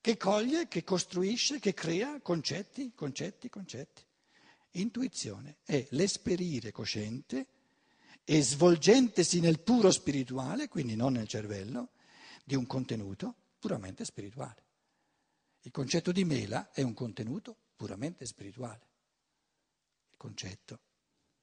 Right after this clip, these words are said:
una struttura dei pensieri. Solo attraverso un'intuizione si può cogliere l'entità del pensare,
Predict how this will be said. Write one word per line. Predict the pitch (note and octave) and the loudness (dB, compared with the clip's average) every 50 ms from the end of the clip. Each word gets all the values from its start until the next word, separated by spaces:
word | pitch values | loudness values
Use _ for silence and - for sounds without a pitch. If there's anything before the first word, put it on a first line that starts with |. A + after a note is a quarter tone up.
| _ _ _ _ _ _ _ _ _ _ _ _ _ _ | _ _ _ _ _ _ _ _ _ _ _ _ _ _
una | A#2+ A#2 A2 | -10 -10 -8
struttura | - - C#3+ C3 - - F3+ C#4 C#3+ | -8 -8 -10 -12 -10 -8 -6 -6 -6
dei | A#2+ A#2 | -6 -10
pensieri. | - - G#2+ - - E3 C#3+ A2 G2 _ _ _ _ _ _ _ _ _ _ _ _ _ _ _ _ _ - _ - - _ - - - - - - - | -12 -12 -12 -10 -8 -8 -8 -10 -12 _ _ _ _ _ _ _ _ _ _ _ _ _ _ _ _ _ -20 _ -20 -20 _ -20 -20 -20 -20 -20 -20 -8
Solo | - - - - G#3 A#3 C4+ A3+ G#3 G3 - | -4 2 6 8 8 10 10 10 8 6 6
attraverso | - D#3+ E3+ - - F#3 F#3+ F#3+ A3 A#3+ A3+ - - G3+ G3+ - | 6 4 4 6 8 8 8 8 8 6 4 4 2 2 2 4
un'intuizione | - G3+ A3 G3+ G3 G3 F3+ D3+ F3 F#3 F3+ - - - A3 C4 B3 G3 D3+ | 6 8 8 8 6 4 4 4 4 4 4 4 4 4 4 4 4 4 4
si | B2+ - D3 C3+ | 2 2 0 0
può | C3+ D3 C#3 | -2 -2 0
cogliere | - C3+ B2+ A#2+ A2 A2+ A2+ A2 G#2+ A2 A2+ | 2 2 2 2 2 0 -2 -4 -4 -4 -4
l'entità | A2+ B2+ B2 A2+ - B2 - A2+ G#2 | -2 -2 -2 -2 -6 -6 -6 -6 -6
del | G#2 G#2 G#2+ | -6 -8 -10
pensare, | - B2 A#2 A#2 - - F#2+ G#2+ A2 - | -10 -12 -12 -10 -10 -12 -12 -14 -18 -20